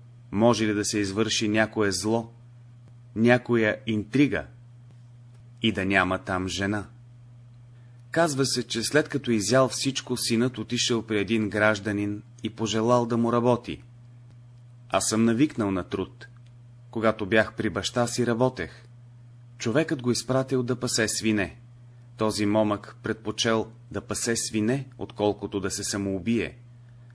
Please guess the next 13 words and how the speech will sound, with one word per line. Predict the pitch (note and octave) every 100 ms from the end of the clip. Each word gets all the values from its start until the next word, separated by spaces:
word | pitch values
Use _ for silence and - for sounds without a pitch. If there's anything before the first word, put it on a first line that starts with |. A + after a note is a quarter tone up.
| - - -
Предпочел | A2 - A2+ C3 B2
да | A#2+
пасе | A#2 A2 B2+
свине, | B2 A#2 A#2+ B2 C3 - - - - -
отколкото | F#2+ - G#2 F#2+ - F#2+ F#2+
да | F#2
отиде | F#2 F#2+ G#2+ G2+ F#2
да | F#2+
краде. | G#2+ G2+ G2+ A#2 - - - - - - - -
Предпочел | G#2 - G#2+ - C#3 - - - -
да | G#2
пасе | A2 - B2+
свине, | A#2+ A2 A2 A2+